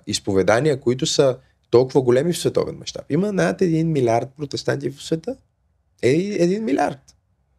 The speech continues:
Няколко стотин милиона само са православните и те са разделени също, защото хората казват,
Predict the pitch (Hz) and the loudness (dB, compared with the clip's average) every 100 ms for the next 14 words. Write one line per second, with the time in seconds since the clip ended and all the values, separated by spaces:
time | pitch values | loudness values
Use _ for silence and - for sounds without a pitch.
0 | _ _ _ _ _ _ - 107 120 127 | _ _ _ _ _ _ -8 -4 -4 -2
1 | - 127 117 101 101 120 123 87 104 - | 0 0 -2 -2 -2 -2 -2 -4 -4 -6
2 | - - _ _ - 113 107 131 139 151 | -10 -12 _ _ 0 0 2 2 2 0
3 | 131 85 101 - 110 104 104 101 113 110 | -2 0 0 0 0 0 0 0 0 -2
4 | 131 - - 80 - 107 90 101 98 | -4 -6 -10 -10 -2 -2 0 -2 -4